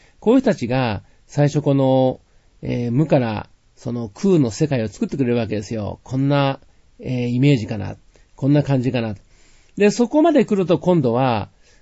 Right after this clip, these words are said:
まあ、それまであまりそういうことに造形なかった人たちも、あ、それならこんなやり方があるよ。それならこういうふうにすればいいよという形で、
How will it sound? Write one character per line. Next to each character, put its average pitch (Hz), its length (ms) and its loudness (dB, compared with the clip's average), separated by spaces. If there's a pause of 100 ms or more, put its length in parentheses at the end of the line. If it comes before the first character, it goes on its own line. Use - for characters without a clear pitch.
(120)
ま 160 80 2
あ、 147 60 4
そ 175 100 0
れ 180 80 4
ま 196 120 4
で 147 280 2
あ 143 80 0
ま 156 100 2
り 156 80 2
そ 165 120 -2
う - 20 4
い - 0 -
う 156 40 -2
こ 170 100 0
と 151 80 0
に 131 80 0
造 147 180 2
形 160 180 2
な 165 140 2
か 170 80 0
っ 151 60 0
た 123 80 -2
人 - 160 -8
た 120 100 -4
ち 120 100 -8
も、 113 220 -4
あ、 143 60 0
そ - 180 -4
れ 226 100 4
な 330 120 0
ら 214 100 2
こ 139 140 0
ん 131 40 2
な 135 60 2
や 139 60 2
り 135 80 0
方 139 200 0
が 135 100 0
あ 131 40 0
る 107 100 -2
よ。 104 200 -4
そ 202 140 -10
れ 339 100 -2
な 381 80 -4
ら 285 120 -2
こ 151 120 0
う - 20 4
い 143 40 4
う - 60 4
ふ 151 40 0
う 143 40 0
に 117 60 -4
す 123 100 -10
れ 123 80 -4
ば 110 120 -2
い 113 60 -2
い - 20 -2
よ 113 100 -4
と 104 80 -8
い - 20 -4
う 98 40 -6
形 104 340 -10
で、 113 300 -4